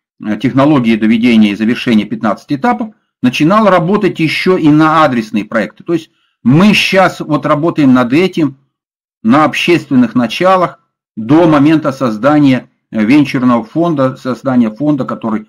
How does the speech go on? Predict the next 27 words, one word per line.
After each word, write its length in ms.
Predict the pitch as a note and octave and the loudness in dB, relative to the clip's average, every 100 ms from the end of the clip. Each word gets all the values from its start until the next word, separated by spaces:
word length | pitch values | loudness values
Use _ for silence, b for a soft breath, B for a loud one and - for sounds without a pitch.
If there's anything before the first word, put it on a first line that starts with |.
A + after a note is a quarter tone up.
| _ | _
всемирный 540 | - C#3+ G#3+ A3+ A3 | 0 2 4 4 2
фонд, 280 | - G#3+ G3+ _ | 2 -2 -4 _
он 160 | B2 A2+ | -2 0
создан, 460 | E3 G3 F#3+ G3+ - _ _ | 0 0 -2 -6 -8 _ _
но, 340 | A#3+ C4 B3 - _ _ | 2 2 0 -6 _ _
понимаете, 460 | B2 D3 G#3 D#3+ A#2 | 0 2 2 2 -2
всё 220 | G#2+ G3 | -2 -4
должно 280 | E3 D3 D3+ | -2 0 -2
происходить 500 | C#3 C3+ B2+ B2+ C#3 | -2 -4 -4 -4 -4
в 60 | B2+ | -6
определённой 500 | A#2 A2+ A#2 B2 A2+ | -6 -4 0 0 -2
последовательности. 960 | A#2 A2 A#2+ G2 F2 F2+ D#2+ - - - _ _ _ | -4 -6 -4 -4 -6 -12 -16 -18 -20 -20 _ _ _
Таким 320 | C3+ G#3 A#3+ | -4 2 2
образом, 380 | C4 G3+ D3+ - | 2 0 -2 -2
мы 220 | C3 F#3 A3+ | 0 2 2
находимся 580 | D#3+ - E3 D#3+ D3+ | 0 0 -2 -2 -2
на 100 | C3+ | -2
пути, 320 | - C#3+ - F#3+ | 0 -2 -2 -2
дорогие 380 | E3+ C#3 B2+ | 0 0 2
друзья, 520 | A2 A#2 A2 D3 F3 b b b - | 2 0 0 0 -2 b b b -6
к 320 | F3+ F#3 - | -2 -2 -6
созданию 760 | - D3 B2+ A2 D#3+ F3 E3 D3 | -4 -2 -2 0 0 0 0 0
нашего 560 | A2 B2+ B2 C3 B2+ - | 0 0 -2 -6 -8 -8
благополучия. 920 | G#2+ G#2+ A2+ A2+ A#2 A2 - - - _ _ _ _ | -4 -2 -4 -4 -2 -2 -4 -12 -20 _ _ _ _
Поэтому 580 | G#3 A#3 G#3+ F3+ D#3+ D#3 _ - - | -2 0 0 0 0 -4 _ -14 -10
щас 400 | - G3 - - | -4 -2 -2 -2
я 460 | D#3 F3 C3 G#2 | 0 2 2 -2